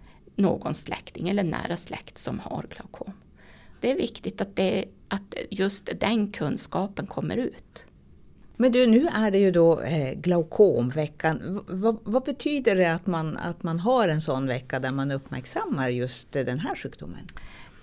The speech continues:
Speaker 1: Eh, det är ju jättebra, kan jag tycka. Det är, som jag säger, det är en lömsk sjukdom och den är inte så känd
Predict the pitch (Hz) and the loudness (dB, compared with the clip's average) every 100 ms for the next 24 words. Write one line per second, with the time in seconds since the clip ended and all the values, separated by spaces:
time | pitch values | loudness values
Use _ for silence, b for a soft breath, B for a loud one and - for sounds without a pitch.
0 | - 196 190 190 - - - - 175 185 | -2 0 0 -2 -6 -10 -12 -6 0 2
1 | 214 208 165 - - - 143 - - 175 | 2 2 0 -2 -6 -6 -6 -6 -6 -4
2 | 160 190 - - - - - - 208 - | -4 -4 -10 -20 -20 -10 -6 -4 -6 -10
3 | - - 196 - B B B B 170 - | -14 -12 -12 -14 B B B B -4 -2
4 | 170 - 175 170 165 156 180 214 214 - | -2 0 0 2 0 2 2 4 2 -2
5 | - - 180 180 - 180 190 185 - 175 | -6 -2 -2 -2 -2 0 0 -2 -2 -4
6 | - 202 233 - 392 - 143 - - - | -2 -2 -2 0 -2 -2 -4 -2 -2 0
7 | - - - | 0 -2 -8